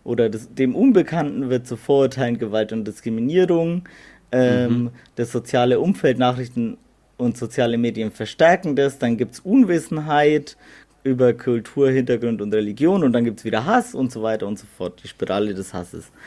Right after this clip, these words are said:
Speaker 1: Also ich würd sagen, das könnte halt alles auch irgendwie, also es gibt natürlich keine, das ist jetzt keine Analyse von irgendwelchen gesellschaftlichen, äh, Dynamiken oder so,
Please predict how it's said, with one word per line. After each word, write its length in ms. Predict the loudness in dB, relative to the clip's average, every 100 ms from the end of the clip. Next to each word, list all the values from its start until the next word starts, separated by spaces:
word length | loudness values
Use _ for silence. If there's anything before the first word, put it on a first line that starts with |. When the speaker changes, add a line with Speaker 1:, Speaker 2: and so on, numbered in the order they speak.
| -20 -20 -2
Speaker 1:
Also 200 | 0 4
ich 100 | 4
würd 160 | 4 4
sagen, 260 | 2 2
das 140 | 0 2
könnte 320 | 4 6 6
halt 200 | 4 4
alles 260 | 4 4 2
auch 340 | 2 2 2 -2
irgendwie, 460 | 0 0 0 4 2
also 140 | 2
es 60 | -4
gibt 180 | -10 -2
natürlich 440 | -2 0 -2 -2
keine, 420 | 0 2 4 2 -2 -16 -20 -20 -20 _ _ _ _ _ -12
das 140 | -4
ist 40 | 2
jetzt 180 | 2 4
keine 240 | 4 6
Analyse 500 | 4 4 4 2 2
von 280 | 2 2 2 -4 _ _ _ 0
irgendwelchen 540 | 2 4 6 4 4
gesellschaftlichen, 1080 | 0 4 2 2 -2 -4 -6 0 0 0 -4 _ _ _ _ _ _ _ _ _ _ 4
äh, 280 | 6 6 4
Dynamiken 720 | 2 2 4 4 4 0 -4
oder 300 | 2 4 2
so, 420 | 2 2 2 0